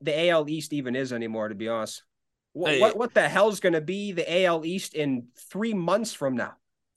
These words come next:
Speaker 2: And you made a good point there with, like, the, this team not being consistent. I feel like it's always been like that, like, the last four or
Speaker 1: Yeah.
Speaker 2: five years. It's never consistently, like, let's just say a six hundred winning percentage where they're just, they, they go, they take,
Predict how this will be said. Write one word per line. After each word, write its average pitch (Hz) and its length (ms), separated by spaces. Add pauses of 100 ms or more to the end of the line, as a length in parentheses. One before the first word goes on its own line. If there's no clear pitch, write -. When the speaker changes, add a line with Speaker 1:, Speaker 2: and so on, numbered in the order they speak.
(140)
Speaker 2:
And 170 160
you 214 120
made 285 160
a 294 80
good 214 180
point 190 380
there 143 200
with, 123 240
like, 127 220
the, 120 220
this 143 340
team 160 480
not 131 260
being 135 200
consistent. 143 500
I 165 80
feel 294 340
like 277 280
it's 160 200 (200)
always 151 560
been 139 260
like 104 220
that, 104 140
like, 101 120
the 123 80
last 123 320
four 123 140
or 131 80
Speaker 1:
Yeah. - 80
Speaker 2:
five 123 180
years. 127 220
It's 151 200
never 214 300
consistently, 185 840
like, 147 200
let's 170 200
just 170 200
say 151 340 (280)
a 139 100
six - 440
hundred 156 360
winning 131 280
percentage 104 480
where 110 160
they're 113 120
just, 117 300
they, 123 160
they 131 180
go, 139 200
they 123 140
take, 143 320